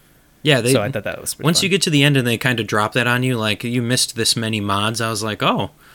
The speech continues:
Speaker 1: well, that really makes it interesting," because I thought that I was doing pretty well. I, I'm always trying to be more of a completionist to make it through and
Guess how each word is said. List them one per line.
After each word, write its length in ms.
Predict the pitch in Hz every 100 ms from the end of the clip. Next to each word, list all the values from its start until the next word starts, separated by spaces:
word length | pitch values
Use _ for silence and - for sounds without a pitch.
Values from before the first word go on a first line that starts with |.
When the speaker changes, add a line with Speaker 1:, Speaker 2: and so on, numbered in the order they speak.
| - - -
Speaker 1:
well, 100 | 113
that 140 | 143
really 220 | 151 147
makes 260 | 135 131 -
it 60 | 110
interesting," 460 | 123 139 - 107 101
because 220 | 107 98
I 100 | 101
thought 220 | - 110
that 100 | 101
I 60 | 104
was 160 | 98 -
doing 240 | 104 101
pretty 260 | - 110 98
well. 320 | 104 104 101 _ - _ _ _ _
I, 220 | 123 120 - - - - _ _ -
I'm 120 | 113
always 280 | 113 113 -
trying 320 | - - 113
to 60 | 104
be 100 | 104
more 200 | 104 107
of 80 | 104
a 60 |
completionist 680 | - 101 107 104 - 101 -
to 120 | 110
make 260 | 98 98 98
it 100 | 101
through 300 | - 104 104
and 180 | 101